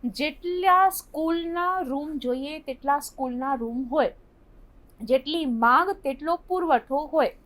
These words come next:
તો દરેક ક્ષેત્રે જ્યારે કુલ માંગ બરાબર કુલ પુરવઠાની સ્થિતિ સર્જાય, જેટલા ડોક્ટર્સ જોઈએ તેટલા હોય, જેટલા સ-, પ્લમ્બર જોઈએ તેટલા હોય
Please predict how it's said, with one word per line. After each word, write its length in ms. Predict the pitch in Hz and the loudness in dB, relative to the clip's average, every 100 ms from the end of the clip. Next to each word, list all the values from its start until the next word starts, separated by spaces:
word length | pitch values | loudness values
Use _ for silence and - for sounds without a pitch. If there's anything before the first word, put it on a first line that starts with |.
| - - - - - | -20 -20 -20 -10 -4
તો 100 | 359 | -4
દરેક 600 | 202 240 247 349 480 440 | 2 4 6 4 0 -4
ક્ષેત્રે 480 | - 294 262 285 | -6 -4 -4 -6
જ્યારે 280 | 285 311 339 | -4 -2 -2
કુલ 460 | - - 339 370 320 | -4 -4 0 0 0
માંગ 400 | 240 240 302 359 | 0 4 4 4
બરાબર 440 | 349 311 302 311 | 2 2 0 -2
કુલ 240 | 311 311 302 | -4 -8 -10
પુરવઠાની 680 | - 262 269 277 269 277 285 | -10 -8 -6 -6 -6 -6 -8
સ્થિતિ 360 | 269 240 294 | -10 -8 -6
સર્જાય, 520 | 302 311 240 240 190 - - - - - 240 | 0 0 2 0 0 -4 -20 -20 -20 -12 -10
જેટલા 640 | 180 294 - 349 392 415 | -6 -6 -6 4 6 6
ડોક્ટર્સ 680 | 277 262 254 - 349 359 - | 6 4 4 2 0 0 0
જોઈએ 400 | 269 262 285 339 | 0 0 0 -4
તેટલા 400 | 294 254 277 294 | -6 -6 0 0
હોય, 340 | 262 311 214 - - - _ - - - - - - 240 | 2 2 2 -2 -20 -20 _ -20 -20 -20 -20 -20 -12 -8
જેટલા 760 | 190 311 320 330 339 349 349 | -4 -6 -6 -4 2 4 2
સ-, 220 | 330 - - 220 - - | -2 -16 -12 -12 -12 -4
પ્લમ્બર 500 | 269 311 339 359 359 | 4 4 8 8 8
જોઈએ 420 | 247 285 285 349 | 4 -2 0 -2
તેટલા 420 | - 254 240 285 302 | 0 0 2 6 6
હોય 280 | 302 254 | 6 2